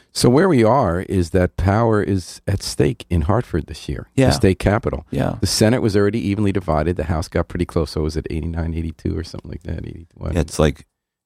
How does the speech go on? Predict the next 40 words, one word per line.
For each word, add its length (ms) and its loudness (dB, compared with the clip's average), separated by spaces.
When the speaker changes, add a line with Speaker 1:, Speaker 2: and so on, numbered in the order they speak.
Speaker 1:
eighty-seven, 380 -8
eighty? 200 -6
Speaker 2:
it's, 340 -6
it's 200 0
like 140 4
a 40 2
Speaker 1:
So 60 0
both 20 -10
the 80 0
Speaker 2:
eighty-seven, 600 2
eighty-one. 400 4
I 40 0
gotta 120 2
Speaker 1:
control, 160 6
Speaker 2:
get 100 4
my 120 2
math 320 0
right. 100 0
Speaker 1:
control 400 2
of 100 2
both 220 2
houses 420 -2
is 140 -6
at 100 -6
stake. 380 -6
Speaker 2:
Sure. 320 4
Speaker 1:
As 200 2
well 240 4
as 100 0
the 80 -4
statewide 520 0
constitutional 640 -4
offices, 440 -2
including 380 -2
the 80 0
one 220 0
you're 220 0
running 300 0
for, 420 -6
Speaker 2:
Yep. 220 0